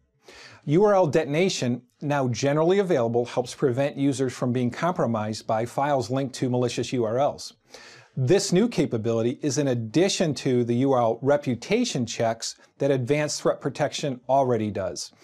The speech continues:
With U R L detonation, when a user receives an email, Advanced Threat Protection scans any included U R Ls for malicious behavior. If the user clicks a possibly malicious U R L during the scan,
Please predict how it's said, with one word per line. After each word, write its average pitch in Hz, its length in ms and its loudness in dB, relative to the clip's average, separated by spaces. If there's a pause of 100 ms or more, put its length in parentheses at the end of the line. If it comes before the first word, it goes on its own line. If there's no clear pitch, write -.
(380)
With 135 180 0
U 165 120 6
R 180 120 6
L 185 120 4
detonation, 147 920 0
when 127 140 -2
a 127 40 0
user 165 320 2
receives 151 480 0
an 196 100 0
email, 117 440 -2 (240)
Advanced 143 580 -2
Threat 185 220 2
Protection 139 580 -2
scans 135 560 -4
any 156 220 0
included 180 480 2
U 170 140 4
R 160 120 4
Ls 170 300 2
for 135 120 -4
malicious 135 420 -2
behavior. 131 560 -4 (920)
If - 100 -4
the 135 100 0
user 170 300 4
clicks - 420 -2
a 123 80 0
possibly 175 680 0
malicious 196 580 0
U 143 100 2
R 170 140 4
L 160 120 4
during 131 260 2
the 113 80 0
scan, 127 640 -2